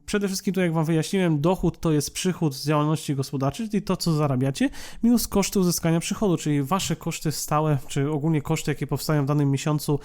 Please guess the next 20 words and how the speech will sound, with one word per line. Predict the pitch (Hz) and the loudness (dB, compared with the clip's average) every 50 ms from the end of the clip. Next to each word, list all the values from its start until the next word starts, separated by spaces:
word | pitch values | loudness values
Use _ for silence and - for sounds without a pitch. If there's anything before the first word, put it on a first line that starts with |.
| - - - - | -8 -16 -14 -10
e, | 135 - 143 135 135 135 135 139 135 | -6 -2 0 0 2 2 2 0 0
w | - | -2
firmie, | - - 170 139 135 135 139 147 156 | 0 0 2 4 4 4 4 4 4
na | 156 151 151 | 2 2 0
co | - - 147 | 0 -2 -2
bierzecie | 139 139 139 139 - 151 | 0 0 0 0 -2 -2
faktury | 135 - 143 - - - 170 170 175 165 - - - - - - | -4 -4 -6 -6 -2 0 2 2 2 0 -2 -6 -16 -14 -6 -2
i | 156 143 | 0 2
od | 139 143 - | 2 2 0
tego | - 160 143 147 | 0 0 0 2
odejmujecie, | 143 139 143 139 139 143 151 160 - - 160 143 143 - - - - - - | 2 2 2 4 4 4 2 2 0 0 0 0 0 -2 -6 -16 -18 -10 -6
mm, | 156 147 143 151 147 | -2 -2 -2 0 -2
od | 147 - - | -4 -4 -2
właśnie | 147 143 135 135 139 - - 139 | -2 -2 0 0 -2 -2 -2 -4
tego | 143 131 131 | -4 -4 -4
przychodu | - - 147 - 175 175 165 160 160 151 147 135 175 | -4 -4 -2 0 0 0 2 2 2 2 0 0 -2
i | 165 143 | -2 0
macie | 147 151 156 - - 156 143 135 131 - | 2 2 0 0 0 0 0 0 -2 -4
czysty | - - 147 - - - 139 | -2 -2 -2 -2 0 -2 -2
dochód | 131 143 139 - - 139 139 - | 0 -2 -2 -2 -2 -4 -4 -6